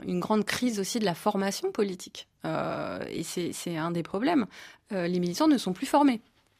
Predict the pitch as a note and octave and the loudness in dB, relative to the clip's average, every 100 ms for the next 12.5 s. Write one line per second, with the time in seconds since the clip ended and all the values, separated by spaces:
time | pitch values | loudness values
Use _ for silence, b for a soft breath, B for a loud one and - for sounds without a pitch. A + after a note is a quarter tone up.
0 | - F#3 E3 F3 E3+ D#3+ D#3+ D3 D3 E3 | -6 -4 0 0 2 2 0 0 0 -2
1 | D#3+ F#3 F#3+ F#3+ F#3 F3+ A3+ E4 - G3+ | 0 2 2 2 0 2 2 2 2 -2
2 | F#3 F#3 - D4+ A3 - B3 D#4 C4+ G#3+ | -2 -2 2 4 4 2 2 2 2 2
3 | G#3+ F#3+ G3 F#3+ F3+ C#4+ D#4+ A#3+ F#3+ F#3 | 2 2 2 2 0 2 2 0 -4 -4
4 | F3+ F3 A#3+ A#3+ F#3 - F3 E3+ B3+ - | -4 0 2 2 0 -2 -6 0 0 0
5 | G#3 G3 F#3+ A3+ G3+ F3 D#3+ E3+ F3 - | -2 0 0 0 0 -2 -2 -4 -6 -10
6 | - E3+ - D3+ - G#3 - E3+ - B3 | -4 -2 0 0 2 0 0 -4 -2 -2
7 | D4 B B B B B G3+ A3+ A3+ F#3+ | -4 B B B B B 4 6 10 10
8 | F#3 B B - B3 E4 E4 - C4+ B3+ | 8 B B 2 6 8 8 10 8 8
9 | C#4+ C4+ G#3 B3+ C4+ - F3+ E3 D#3 B | 6 6 4 2 2 2 2 2 0 B
10 | B B - G3 E3 F3+ F#3 F#3+ F#3 A3+ | B B -2 2 2 0 -2 2 6 8
11 | A#3 C#4 G#3+ - A3 A#3 D#4+ D4 - G3 | 8 6 6 4 4 8 8 6 4 2
12 | G#3+ G3 C#4+ D4+ F#3+ | 2 4 4 6 4